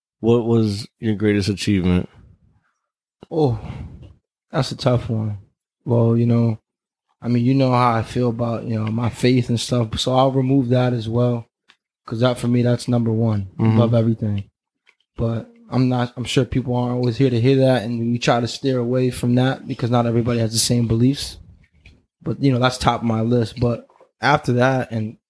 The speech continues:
Speaker 2: besides Emmanuel, I would just say, like, um, becoming,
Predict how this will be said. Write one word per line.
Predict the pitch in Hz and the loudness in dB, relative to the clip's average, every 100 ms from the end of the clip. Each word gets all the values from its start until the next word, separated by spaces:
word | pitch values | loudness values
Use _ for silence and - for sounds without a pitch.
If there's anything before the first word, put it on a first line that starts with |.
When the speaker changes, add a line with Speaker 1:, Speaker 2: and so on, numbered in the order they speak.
| _ - | _ -14
Speaker 2:
besides | - 131 123 | 0 2 2
Emmanuel, | 107 110 139 143 120 | 2 2 2 2 2
I | 123 | 2
would | 135 131 | 0 0
just | 135 - | -2 0
say, | 131 127 | 0 0
like, | 120 120 - _ _ _ _ _ _ _ _ _ _ _ _ _ _ - | 0 -2 -4 _ _ _ _ _ _ _ _ _ _ _ _ _ _ -2
um, | 123 120 113 113 110 101 - _ _ _ _ _ _ _ _ | 0 2 0 -2 -6 -12 -20 _ _ _ _ _ _ _ _
becoming, | 117 123 - 156 160 147 123 113 | -2 0 2 2 2 2 0 -6